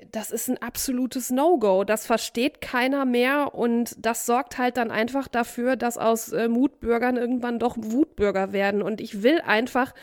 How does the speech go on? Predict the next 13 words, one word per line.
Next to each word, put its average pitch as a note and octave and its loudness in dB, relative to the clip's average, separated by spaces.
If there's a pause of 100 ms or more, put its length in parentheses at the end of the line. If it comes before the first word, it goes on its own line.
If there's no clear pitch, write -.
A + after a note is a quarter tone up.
(720)
äh, A3 4
auch A#3 2
das A#3 -2
nicht B3 -2
riskieren. C4+ 2 (400)
Und G#3+ 0
ich A#3 -2
finde, B3+ 0
da A3 2
kann C4 -4
man A#3+ 0
der G#3+ 4
Bundesregierung A3+ -2